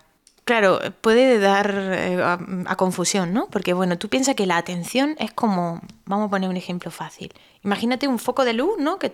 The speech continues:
una linterna y en la que estamos alumbrando todo lo que estamos viendo aquí en este instante presente, ¿no? Estoy viendo muchas cosas. Pero eso sería como atención. Pero ahora concentración es que de todo eso que se está iluminando, yo me fijo en una sola cosa, en un solo punto,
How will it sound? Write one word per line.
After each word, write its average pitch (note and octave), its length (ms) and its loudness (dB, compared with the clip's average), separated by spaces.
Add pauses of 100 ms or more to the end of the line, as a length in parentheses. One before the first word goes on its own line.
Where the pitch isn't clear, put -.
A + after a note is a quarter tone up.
(100)
una A3 180 -2
linterna B3+ 420 -2
y A#3+ 80 -2
en F#3+ 80 -4
la F#3 80 -4
que F#3+ 60 -16
estamos A3 240 -6
alumbrando A3+ 400 -4
todo G#3 240 -2
lo F#3+ 80 -4
que F#3 80 -6
estamos F#3 280 -6
viendo E3+ 200 -6
aquí E3 260 -8
en E3 80 -10
este E3 220 -14
instante E3+ 340 -12
presente, D#3+ 540 -12
¿no? B3+ 120 -10 (260)
Estoy - 180 -8
viendo G#3 160 -4
muchas E3+ 260 -8
cosas. - 340 -14 (920)
Pero F#3 420 0 (100)
eso A3+ 180 -4
sería D4 200 -2
como F#3 180 -2
atención. D#3+ 480 -10
Pero G#3 160 -2
ahora B3+ 140 2
concentración C#4 560 0
es A3 100 -4
que F#3+ 140 -6
de F3 100 -4
todo B3 300 -2
eso D4+ 180 -2
que C4+ 80 -8
se C4+ 60 -4
está C4+ 160 -2
iluminando, C#4+ 520 -2 (280)
yo A#3+ 120 0
me B3+ 120 2
fijo - 400 -4
en G3+ 160 -2
una G3+ 180 0
sola F3+ 240 -4
cosa, E3+ 380 -10 (400)
en G3 80 -6
un G3 60 -6
solo F#3 260 -4
punto, D#3 340 -14